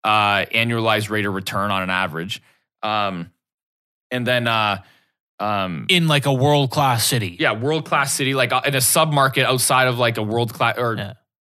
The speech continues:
Speaker 1: no, in a, in a sub-market of a market of a world-class city.
Speaker 2: Yeah.
Speaker 1: And, uh, like, the average rent, I'm, I'm, like, on a per unit basis, I'm paying a hundred and thirty grand per unit,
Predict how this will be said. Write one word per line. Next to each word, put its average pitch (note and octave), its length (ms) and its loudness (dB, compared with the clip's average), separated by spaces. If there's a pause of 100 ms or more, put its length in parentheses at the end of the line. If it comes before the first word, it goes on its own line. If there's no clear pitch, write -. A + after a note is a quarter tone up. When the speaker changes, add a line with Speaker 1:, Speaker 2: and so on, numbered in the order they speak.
(280)
Speaker 1:
no, C#3+ 260 -2 (100)
in C#3+ 100 0
a, C3 160 -2
in C#3+ 100 0
a C3+ 60 2
sub-market D#3 840 2
of D3+ 180 4
a D3 60 2
market C3+ 680 0 (300)
of B2+ 120 2
a B2+ 60 0
world-class A#2+ 560 0
city. G2+ 220 -2
Speaker 2:
Yeah. C3+ 120 -4 (540)
Speaker 1:
And, C3 540 0 (600)
uh, B2 420 4 (200)
like, C#3+ 180 0
the D3 120 0
average D3+ 340 2
rent, C3 400 0 (500)
I'm, G#3+ 180 0
I'm, B2+ 580 -2
like, C#3 180 0
on C3+ 100 2
a B2 40 0
per E3+ 320 0
unit D3+ 300 0
basis, E3 500 0
I'm B2+ 120 -2
paying C#3 320 0
a A#2 100 0
hundred C#3+ 260 0
and C3 100 -2
thirty C3 280 -2
grand A2 500 0 (560)
per D3 140 2
unit, B2+ 500 0